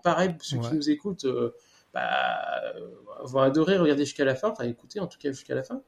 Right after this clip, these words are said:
Speaker 1: Euh, lié plutôt au dev, j'ai vu deux, deux choses spécifiques liées au dev et que j'avais un questionnement, justement, qu'est-ce que t'en penses ? Le premier questionnement que j'ai, c'est que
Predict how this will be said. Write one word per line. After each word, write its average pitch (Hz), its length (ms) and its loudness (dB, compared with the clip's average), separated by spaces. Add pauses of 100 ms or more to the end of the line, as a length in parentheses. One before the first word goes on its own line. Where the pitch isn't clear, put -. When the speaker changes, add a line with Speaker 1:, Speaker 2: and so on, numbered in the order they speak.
Speaker 1:
Euh, 151 160 10 (180)
lié 196 240 10
plutôt 262 380 8
au 208 100 12
dev, 175 480 10
j'ai 147 240 4
vu 170 300 0
deux, 220 360 4
deux 160 240 -2
choses 233 220 -2
spécifiques 240 680 0
liées 170 120 8
au 156 80 10
dev 170 380 8 (120)
et 147 80 2
que 139 60 -2
j'avais 147 200 10
un 180 80 8
questionnement, 165 600 6
justement, 180 420 2
qu'est-ce 185 220 -8
que 185 80 -6
t'en 156 160 2
penses ? 220 500 4 (280)
Le 156 160 6
premier 226 680 6 (100)
questionnement 165 440 6
que 127 80 0
j'ai, 208 220 6
c'est 180 260 0
que 139 240 6